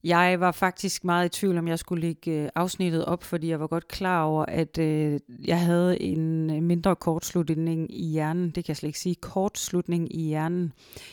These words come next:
i form af, at, øh, jeg, jeg, jeg var sgu ikke særlig optimistisk. Det var jeg ikke. Øhm, men der er simpelthen sket det, at jeg en dag vågnede op.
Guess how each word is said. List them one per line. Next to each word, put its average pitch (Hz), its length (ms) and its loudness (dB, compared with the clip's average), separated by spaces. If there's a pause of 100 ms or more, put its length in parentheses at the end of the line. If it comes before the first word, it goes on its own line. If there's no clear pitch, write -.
(160)
i 175 100 2
form 170 420 2
af, 160 300 0
at, 165 320 -4
øh, 147 400 -2 (580)
jeg, 160 280 -4
jeg, 175 100 -8
jeg 165 220 -4
var 156 160 -4
sgu - 240 -2
ikke 151 180 -2
særlig 147 340 -2
optimistisk. 160 760 -2
Det 170 100 -2
var 165 120 0
jeg 165 220 0
ikke. - 260 -10 (760)
Øhm, 165 680 2
men 202 420 2 (1040)
der 175 60 2
er 165 40 2
simpelthen 214 400 2
sket - 400 -4
det, 202 180 0
at - 240 -4
jeg 165 240 2 (880)
en 185 140 2
dag - 460 -4 (680)
vågnede 175 540 2
op. 214 240 -2